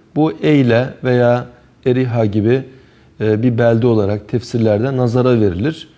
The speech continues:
Ve kendilerinin çöl hayatından kurtulup da şehir hayatına geçmesi, e, böyle bir nimete dikkat çekiliyor. Tabi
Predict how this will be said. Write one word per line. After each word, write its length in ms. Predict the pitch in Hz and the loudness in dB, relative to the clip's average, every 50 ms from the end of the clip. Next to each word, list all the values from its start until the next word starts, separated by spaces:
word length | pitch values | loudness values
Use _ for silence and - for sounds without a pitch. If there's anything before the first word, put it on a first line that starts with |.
| _ _ _ _ _ _ _ - | _ _ _ _ _ _ _ -2
Ve 260 | 143 143 143 143 - 196 175 - | 0 2 2 0 -2 -6 -12 -6
kendilerinin 600 | - 160 151 151 147 147 139 123 120 127 139 135 | -4 -2 0 2 2 2 2 2 0 0 -4 -4
çöl 200 | - - 139 135 | -2 -2 0 2
hayatından 640 | 131 131 127 123 117 - 120 120 123 120 120 117 | 4 4 2 2 0 -2 -4 -2 -2 -2 -4 -4
kurtulup 500 | 117 - 107 101 - 127 160 147 160 - | -4 -6 -6 -4 -2 -2 -2 -2 -2 -2
da 180 | 123 139 151 151 - - - - - | -4 -4 -4 -6 -12 -20 -20 -20 -20
şehir 340 | - - - 135 143 139 | -10 -4 0 0 2 2
hayatına 480 | 127 123 117 113 110 101 - 123 143 139 | 2 4 2 2 2 0 -2 -4 -2 -2
geçmesi, 640 | 123 123 120 117 - 127 120 110 - - 117 98 - - - - - _ _ _ _ _ _ _ _ - | 0 0 0 0 0 -2 -2 -2 0 -2 -2 -2 -4 -8 -16 -20 -20 _ _ _ _ _ _ _ _ -4
e, 180 | - 113 110 107 | -2 -2 0 2
böyle 280 | 135 135 127 123 113 110 | 2 2 2 2 0 0
bir 180 | 113 104 107 | 0 0 0
nimete 480 | 104 104 101 101 95 101 139 151 156 147 - - - _ _ - | 0 0 0 -2 -2 0 -2 -2 -2 -4 -8 -16 -20 _ _ -4
dikkat 340 | 127 113 - - 131 131 131 | -4 -4 -2 -4 -4 -4 -2
çekiliyor. 640 | - 117 98 87 107 101 104 101 87 76 - - - - _ _ _ _ _ _ _ _ _ | -4 -4 -4 -2 -2 -2 0 -2 -2 -6 -10 -18 -20 -20 _ _ _ _ _ _ _ _ _
Tabi 400 | - 147 151 151 151 151 151 151 | -2 -2 0 2 2 0 0 -2